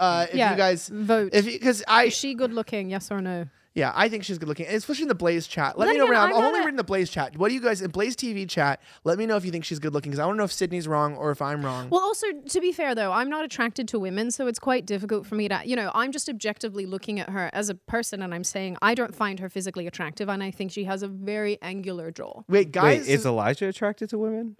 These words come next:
Speaker 2: It's I, I,
Speaker 1: No, I'm attracted
Speaker 2: unclear,
Speaker 1: to you.
Speaker 2: unclear.
Speaker 3: Oh, okay.
Speaker 1: I like you.
Speaker 3: <laughs> That's very unclear if you read the chat of this show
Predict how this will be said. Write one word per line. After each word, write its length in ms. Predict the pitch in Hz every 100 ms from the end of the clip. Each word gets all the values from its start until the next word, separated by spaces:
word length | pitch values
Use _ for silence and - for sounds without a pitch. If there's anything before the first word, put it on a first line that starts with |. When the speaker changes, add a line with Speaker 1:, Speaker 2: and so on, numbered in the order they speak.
| -
Speaker 2:
It's 160 | 226 -
I, 240 | 226 208 -
I, 100 | 220
Speaker 1:
No, 120 | 165
I'm 100 | 233
attracted 220 | 220 196
Speaker 2:
unclear, 40 | 160
Speaker 1:
to 80 |
you. 180 | 139 165
Speaker 2:
unclear. 380 | 208 226 120 127 190 - -
Speaker 3:
Oh, 40 |
okay. 100 | - -
Speaker 1:
I 160 | 175 240
like 300 | 285 233 147
you. 320 | 196 175 - 427
Speaker 3:
<laughs> 80 |
That's 160 | - -
very 380 | 117 127 143 139
unclear 480 | 110 110 - 110 104
if 120 | -
you 80 | 110
read 160 | 113
the 100 | 101
chat 320 | 92 110 120
of 120 | 101 95
this 140 | 104
show 200 | - -